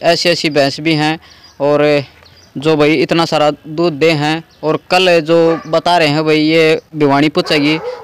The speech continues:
तो होश की, तो भाई उड़े भी आप इस भैंस ने ले उड़े दिखावांगे।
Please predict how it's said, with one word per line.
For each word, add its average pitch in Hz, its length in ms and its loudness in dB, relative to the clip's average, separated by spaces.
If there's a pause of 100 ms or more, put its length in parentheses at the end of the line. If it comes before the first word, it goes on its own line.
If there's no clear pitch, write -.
(100)
तो 160 320 0
होश 170 200 -2
की, 180 280 0
तो 170 260 -2
भाई 160 240 2
उड़े 151 260 2
भी 160 120 0
आप 165 180 2
इस 160 400 -2
भैंस 147 280 -2
ने 156 140 0
ले 151 280 -2 (340)
उड़े 147 200 0
दिखावांगे। 160 680 2